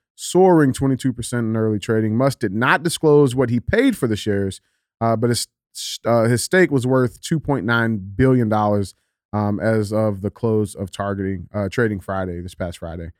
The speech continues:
um, and the three point five billion, uh, after the spike early Monday morning. Uh, Musk's filings did not disclose the purpose of the purchase or any plans for the company,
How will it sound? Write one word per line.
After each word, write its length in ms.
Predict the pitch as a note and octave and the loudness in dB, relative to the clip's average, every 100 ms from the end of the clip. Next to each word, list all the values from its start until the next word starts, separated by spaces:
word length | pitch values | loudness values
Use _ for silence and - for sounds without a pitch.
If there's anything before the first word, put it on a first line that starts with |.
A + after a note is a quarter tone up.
| _ _ _ | _ _ _
um, 160 | G2 G#2 | -4 0
and 100 | G#2 | 0
the 40 | |
three 160 | F#2+ B2+ | 0 0
point 200 | B2 A2 | 0 -2
five 300 | A2 G#2 F#2+ | 0 -2 0
billion, 460 | A2+ A2 G#2 G2+ - | 0 2 2 -2 -6
uh, 40 | F#2+ | -6
after 420 | G2 F2+ G2+ G2 | -4 -2 -4 -6
the 80 | F#2 | -10
spike 300 | - F#2 F2+ - | -10 -8 -8 -6
early 220 | F#2 F2+ | -8 -6
Monday 300 | F2 E2+ E2+ | -8 -8 -8
morning. 420 | F2+ A#2+ G#2+ D2 _ _ _ _ | -6 -4 -4 -6 _ _ _ _
Uh, 220 | G#2+ G#2 G2+ | -2 0 2
Musk's 340 | A#2+ C3 - | 2 0 -2
filings 460 | - B2 B2 B2 G#2+ | 0 4 4 2 0
did 140 | A#2 | 0
not 180 | B2 A#2 | 0 0
disclose 460 | G#2 - D3+ D3 | -2 0 2 4
the 60 | B2 | 0
purpose 420 | - G3+ G#3 D#3 | 0 0 2 0
of 220 | B2 A2+ | 0 -2
the 60 | G2+ | -2
purchase 440 | F2+ G2 F#2+ G#2 | -4 -4 -4 -4
or 120 | G#2+ G#2 | -2 -2
any 140 | G#2+ | -2
plans 380 | - B2 B2 A2+ | -2 -2 -2 -2
for 200 | - A2+ | -2 -2
the 80 | G2 | -2
company, 460 | D3 D3 A#2 G#2+ | -2 -2 -2 -6